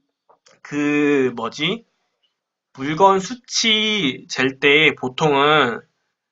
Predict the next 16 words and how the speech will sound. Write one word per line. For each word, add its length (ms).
발기된 500
상태에서 1080
물건 320
사이즈 680
그거를 400
측정을 400
하거든요. 640
그래서 160
기본이 400
발기된 460
사이즈예요. 800
노발기가 680
아니고 340
최대한으로 720
발기됐을 840
때 220